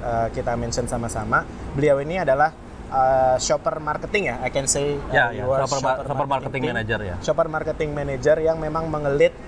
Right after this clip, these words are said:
Speaker 1: eh, gimana caranya insight itu bisa datang dari customer sehingga Pak Yogi nanti bisa memformulasikannya ke dalam strategi yang diimplementasikan di perusahaan. Jadi memang expertnya beliau di situ,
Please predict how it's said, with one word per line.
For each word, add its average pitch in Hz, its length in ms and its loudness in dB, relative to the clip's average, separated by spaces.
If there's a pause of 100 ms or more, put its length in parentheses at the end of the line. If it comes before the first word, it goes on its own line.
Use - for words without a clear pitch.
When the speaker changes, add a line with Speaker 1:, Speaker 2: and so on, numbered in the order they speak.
(220)
Speaker 1:
eh, 131 760 4 (600)
gimana 160 400 0
caranya 160 560 0 (640)
insight 185 320 2
itu 185 160 -4
bisa 180 240 2
datang 151 320 2
dari 156 160 2
customer 151 480 0
sehingga 170 640 2
Pak 170 240 2
Yogi 190 400 0
nanti 151 240 -2
bisa 170 240 0
memformulasikannya 156 1500 -2
ke 175 80 0
dalam 147 240 4
strategi 160 720 -2
yang 170 240 2
diimplementasikan 151 720 -2
di 147 80 -4
perusahaan. 127 560 2 (400)
Jadi 139 160 0
memang 151 400 -2
expertnya 151 480 -4
beliau 139 320 4
di 135 80 -4
situ, 170 400 2